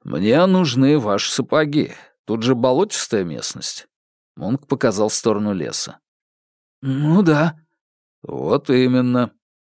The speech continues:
Лука стянул с себя сапоги, а Мунк, наклонившись, развязал шнурки на ботинках и снял их.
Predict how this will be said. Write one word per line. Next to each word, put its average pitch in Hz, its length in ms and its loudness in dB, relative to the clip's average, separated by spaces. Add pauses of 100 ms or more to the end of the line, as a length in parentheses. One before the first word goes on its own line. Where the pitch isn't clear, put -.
(600)
Лука 170 420 -2
стянул 156 440 0
с - 80 -2
себя 127 260 0
сапоги, 107 560 0
а 107 180 2
Мунк, 160 600 -4
наклонившись, 113 880 -2
развязал 120 500 -2
шнурки 131 480 -2
на 95 100 -4
ботинках 120 640 -4
и 123 60 0
снял 64 400 -6
их. - 200 -20